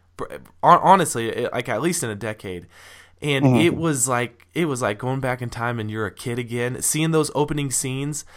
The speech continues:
Speaker 1: You know, when they're,
Speaker 2: Right.
Speaker 1: when, when all the boys are, are, I, I'm pretty sure they're, are they playing D and D?
Speaker 2: Yes.
Speaker 1: I, I,
Speaker 2: Yeah,
Speaker 1: th-,
Speaker 2: yeah.
Speaker 1: they're playing D and D. They've got pizza and everything. And, <laughs> you know, I, I just like that, that whole episode, or that whole scene, I mean,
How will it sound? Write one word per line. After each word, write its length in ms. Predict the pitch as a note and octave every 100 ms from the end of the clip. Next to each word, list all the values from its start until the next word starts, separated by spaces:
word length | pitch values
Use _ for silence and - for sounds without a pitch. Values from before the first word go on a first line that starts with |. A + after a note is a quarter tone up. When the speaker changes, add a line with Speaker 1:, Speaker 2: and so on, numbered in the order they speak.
| - -
Speaker 1:
You 120 | - C#3
know, 80 |
when 160 | B2+ B2+
they're, 200 | D3+ A#2
Speaker 2:
Right. 80 | G#2+
Speaker 1:
when, 200 | D3 D3
when 260 | - C#3+ C#3
all 120 | C3+
the 80 | C3+
boys 280 | B2 B2 C3
are, 140 | A#2+
are, 180 | D2+ E2 -
I, 120 | C3
I'm 160 | C#3+ C3
pretty 220 | - A#3
sure 180 | G#3+ F3+
they're, 200 | C#3+ -
are 80 | C#3
they 120 | F#3
playing 340 | F#3+ F#3+ F3+
D 160 | D3 D3+
and 100 | D3
D? 280 | C#3+ D3 D#3+ - - - - - - - _ - -
Speaker 2:
Yes. 440 | E3+ E3 - -
Speaker 1:
I, 40 | C3
I, 20 |
Speaker 2:
Yeah, 220 | C3 C3
Speaker 1:
th-, 100 | G2+
Speaker 2:
yeah. 180 | A#2+ A#2+
Speaker 1:
they're 100 | E3+
playing 300 | E3 F3 F#3
D 140 | F3 F3
and 120 | E3+
D. 240 | E3 D#3+
They've 240 | B2+ C3 B2+
got 240 | A2+ -
pizza 320 | E3 E3 E3
and 120 | D3+
everything. 540 | D3+ D3 C#3+ C#3+ C#3 C3+ - - - - -
And, 600 | C3 B2 A#2+ A#2 A2+ A#2 -
<laughs> 1200 | - E3 G#3 - - - - - - - - -
you 140 | F3
know, 180 | E3 D3
I, 280 | G#2 C#3+ D#3+
I 40 |
just 280 | D#3+ E3+ -
like 160 | C#3+ C#3+
that, 240 | D3 -
that 160 | D3+ -
whole 360 | - F#3 F3+ -
episode, 460 | D3+ C#3+ - C3+
or 180 | A2+ C3
that 160 | C3 A2+
whole 160 | D#3
scene, 340 | D3+ - C3 A2+
I 80 |
mean, 280 | G#2 G#2+ G#2